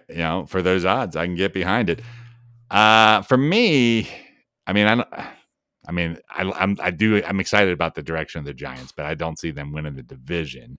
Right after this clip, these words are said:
So I probably wouldn't go on that one. I, I'm not as big on Washington, so I'd probably just l-, lay it with the Cowboys 'cause I still think they're the team to beat, and you're getting plus odds. Anytime you can take the favorite of, of the division and the plus odds, it is intriguing as well. So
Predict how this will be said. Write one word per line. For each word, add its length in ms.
So 120
I 40
probably 220
wouldn't 180
go 120
on 140
that 240
one. 260
I, 160
I'm 140
not 160
as 100
big 220
on 160
Washington, 560
so 240
I'd 140
probably 280
just 200
l-, 240
lay 300
it 80
with 120
the 80
Cowboys 600
'cause 120
I 80
still 280
think 220
they're 140
the 120
team 280
to 80
beat, 260
and 120
you're 100
getting 280
plus 380
odds. 340
Anytime 420
you 80
can 120
take 240
the 80
favorite 420
of, 220
of 260
the 80
division 560
and 260
the 60
plus 340
odds, 480
it 120
is 200
intriguing 580
as 220
well. 260
So 260